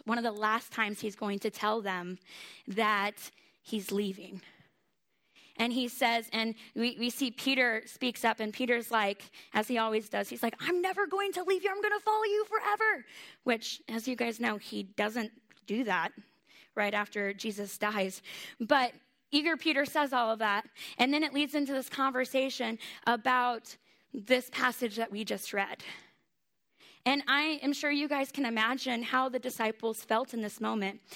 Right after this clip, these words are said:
because they're sitting there hearing the person that they've been following for the last three years tell them that he's going to leave. And they're like, "But we, we've only had three years with you.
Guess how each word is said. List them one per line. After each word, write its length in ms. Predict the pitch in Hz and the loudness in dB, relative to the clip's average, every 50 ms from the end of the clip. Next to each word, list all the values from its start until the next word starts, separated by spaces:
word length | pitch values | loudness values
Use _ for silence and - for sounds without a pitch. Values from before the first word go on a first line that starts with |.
| - - - - - | -14 -14 -14 -10 -4
because 320 | - 285 277 - 269 269 254 | 0 0 0 0 0 -2 0
they're 160 | - 262 262 | 0 0 0
sitting 340 | - - 302 269 311 294 285 | 0 -2 0 2 2 2 2
there 180 | 262 247 240 | 0 0 -2
hearing 680 | 226 - - - 247 269 285 302 302 285 262 240 220 220 - - - - - - | -4 -6 -8 -2 0 2 2 2 2 2 0 0 -2 -4 -6 -10 -16 -16 -4 2
the 100 | - 269 | 2 2
person 380 | 262 - - 277 277 - 302 277 | 2 2 0 0 0 2 0 -2
that 120 | 269 254 | -2 0
they've 140 | - 262 247 | -2 -2 0
been 140 | 208 247 220 | 0 -2 -2
following 500 | - - 233 233 247 269 269 247 247 226 | 0 2 2 2 2 2 0 -2 -2 -4
for 120 | - - | -4 -4
the 100 | 208 214 | -2 -2
last 340 | 208 214 208 208 208 - - | 0 0 0 -2 -4 -8 -10
three 200 | - 214 226 226 | -6 -2 0 0
years 440 | 214 190 196 214 214 214 202 190 - - - - - - | 0 0 2 2 2 2 0 -4 -6 -12 -16 -16 -12 -6
tell 260 | - - 269 269 277 | 0 2 2 2 2
them 320 | 247 254 226 214 208 214 - - - - - _ _ _ _ _ - | 2 -2 -2 -2 -6 -8 -8 -12 -20 -20 -20 _ _ _ _ _ 0
that 220 | 233 226 226 226 - | 2 2 2 0 -2
he's 260 | - - 262 262 254 | -2 0 0 0 0
going 280 | - 254 247 240 226 | -2 -2 0 0 -2
to 120 | - - 208 | -2 -4 -4
leave. 400 | 190 190 214 208 190 175 208 - - - - - - _ _ _ _ _ _ _ _ _ - - - - - | -2 -2 -4 -4 -4 -6 -10 -14 -18 -20 -20 -20 -20 _ _ _ _ _ _ _ _ _ -20 -20 -20 -12 -8
And 140 | 233 247 247 | -6 -4 -4
they're 140 | 254 269 240 | -2 -2 0
like, 260 | 277 262 233 - - | 0 0 -2 -2 -2
"But 180 | 285 277 247 - _ _ _ _ _ _ _ _ _ | 0 0 0 -2 _ _ _ _ _ _ _ _ _
we, 220 | - 262 277 277 277 - - | -6 -2 -2 -2 -4 -4 -6
we've 220 | 262 269 254 - - - | -6 -6 -6 -6 -6 -4
only 220 | 247 269 294 294 | -4 -2 -2 -2
had 160 | 277 285 285 - - | -2 -4 -6 -6 -8
three 180 | - 247 269 285 | -6 -2 0 0
years 420 | 269 233 240 262 294 285 - - | 0 0 -2 -4 -4 -4 -6 -6
with 200 | 233 226 - - | -8 -8 -6 -4
you. 180 | 208 190 - 196 | -4 -4 -6 -6